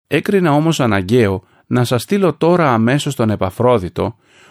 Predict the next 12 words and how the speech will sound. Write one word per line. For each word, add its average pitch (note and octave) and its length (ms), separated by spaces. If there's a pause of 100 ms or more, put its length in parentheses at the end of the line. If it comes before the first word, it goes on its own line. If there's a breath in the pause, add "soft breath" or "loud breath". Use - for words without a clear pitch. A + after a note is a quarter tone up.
(140 soft breath)
ο C3 200
οποίος G3+ 420
είναι E3+ 220
αδελφός B2+ 560
μου A#2 160
εν G2 100
Χριστώ C3 580 (440 soft breath)
και A#2 120
συνεργάτης A2 760
μου G2+ 140
στο G2+ 160
κήρυγμα C#3+ 640